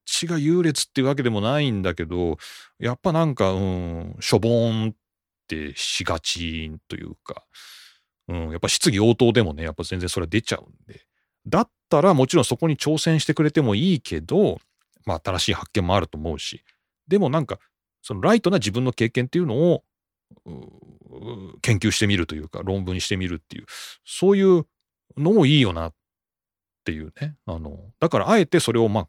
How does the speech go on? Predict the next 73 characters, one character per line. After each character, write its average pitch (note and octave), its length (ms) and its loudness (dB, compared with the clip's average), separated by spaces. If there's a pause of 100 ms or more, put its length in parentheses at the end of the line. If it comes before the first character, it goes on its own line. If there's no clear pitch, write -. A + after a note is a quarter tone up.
(100)
コ A3 260 2
ー A#2 60 2
ス - 180 -2
と A2 120 2
名 E2+ 200 -4
付 G#2+ 320 -2
け C#3+ 140 2
る A2+ 80 0
っ F2+ 40 -6
た - 120 -8
っ - 20 -20
て、 - 100 -20
そ A#2+ 120 -8
の D2 40 -10
名 F2 120 0
付 C3 260 0
け - 20 -20
方 C#3 220 4
が B2+ 80 2
ま B2 140 6
だ F2+ 80 6
う G2 100 0
ま A2+ 140 4
い E2 80 0
ア G2 100 2
イ G2+ 60 2
デ - 100 -6
ア - 40 -12
が - 100 -16
な E2 160 -4
い A#2+ 60 -2
ん E2+ 60 -8
だ C2 100 -14
け - 100 -20
ど、 C#2+ 220 -12 (360)
そ - 160 0
う D3 40 4
い D3 40 4
う C#3+ 60 2
ま C3+ 100 0
あ - 60 -6
経 C#3+ 180 4
験 B2+ 220 2
コ A2 140 2
ー - 20 2
ス - 80 -8
と F#2+ 100 -14
い F2 40 -14
う - 40 -16
か、 - 100 -20 (140)
自 F#2+ 160 -4
分 C#3 140 0
の C3 100 0
経 C#3 160 2
験 D3+ 200 -2
を - 80 2
研 B2+ 180 -2
究 A#2+ 100 -4
し - 80 -4
て A#2 80 2
い G2 40 0
こ F2 100 -6
う E2 40 -6
み - 60 -14
た - 120 -20
い - 40 -20
な。 - 60 -20 (500)
経 G#2+ 140 4
験 G#2 160 0
コ E2+ 100 -2
ー - 40 -6
ス - 120 -10
と、 D#3 140 2